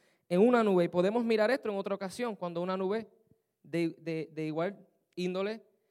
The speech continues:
se posó sobre el tabernáculo en el desierto, como muestra visible de la gloria de Dios que habitó en el tabernáculo,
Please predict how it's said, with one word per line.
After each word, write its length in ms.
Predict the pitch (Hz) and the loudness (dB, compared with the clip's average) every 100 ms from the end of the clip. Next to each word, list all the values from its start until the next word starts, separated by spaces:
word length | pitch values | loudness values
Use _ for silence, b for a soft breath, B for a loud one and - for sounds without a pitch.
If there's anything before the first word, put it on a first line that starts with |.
| _ | _
se 200 | - 202 | -4 -2
posó 280 | 196 170 208 | -2 -2 0
sobre 240 | 233 214 | 0 -2
el 60 | 202 | -2
tabernáculo 580 | 185 180 202 233 185 | -4 -2 -4 -4 -4
en 80 | 165 | -6
el 60 | 151 | -8
desierto, 500 | 143 - 143 - - _ _ _ _ _ _ _ _ _ _ _ _ _ _ _ _ _ _ - | -12 -8 -10 -10 -20 _ _ _ _ _ _ _ _ _ _ _ _ _ _ _ _ _ _ -12
como 180 | 156 | -6
muestra 260 | 160 170 196 | -4 -2 -2
visible 360 | 208 208 208 202 | -2 -2 -4 -2
de 80 | |
la 120 | 175 156 | -4 -2
gloria 300 | 165 196 208 | 0 0 0
de 100 | 202 | -2
Dios 220 | 185 202 | -4 -6
que 140 | - | -6
habitó 340 | 170 151 202 233 | -6 -4 -4 -6
en 60 | |
el 80 | 208 | -6
tabernáculo, 600 | 175 156 147 143 143 135 | -8 -10 -10 -16 -20 -20